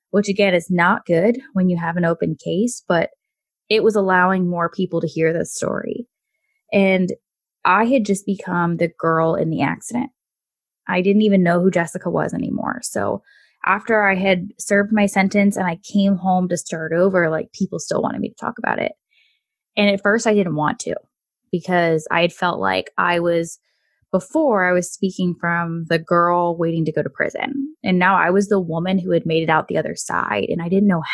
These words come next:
how to talk about that. I didn't know if I even wanted to talk about it. But I started trying to just, like, get a job and start doing things. And, um, I had a whole lot of restitution to pay and probation to be on. Like, I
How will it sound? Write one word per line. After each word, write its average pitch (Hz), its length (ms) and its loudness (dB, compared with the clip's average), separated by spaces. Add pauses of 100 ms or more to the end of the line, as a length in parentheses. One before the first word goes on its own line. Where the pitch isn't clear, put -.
how 214 500 2 (100)
to 208 80 -12
talk 160 220 0
about - 260 -2
that. - 160 -6
I 170 40 0
didn't 190 280 2
know 208 420 2 (500)
if 208 100 -2
I 185 140 2 (460)
even 226 300 0
wanted 175 420 0
to 190 60 0
talk 170 280 -2
about 160 240 0
it. - 200 -4 (280)
But 240 140 0
I 214 140 2
started 240 460 0
trying 214 400 2
to 196 100 -4
just, 170 340 -2
like, 160 160 -4 (160)
get 156 180 -4
a 208 80 -2
job 277 640 0
and - 140 -10
start - 260 -6 (180)
doing 294 420 2
things. 180 480 0
And, - 320 -2 (240)
um, 196 320 -2
I 175 60 -4
had 180 180 -2
a 185 60 2
whole 196 260 2
lot 262 160 2
of 277 160 -2 (220)
restitution 269 720 0
to 320 80 0
pay 240 280 0
and 190 160 -2
probation 220 560 0
to 240 140 -6
be 214 180 2
on. 196 140 2
Like, 170 140 -4
I 180 80 -8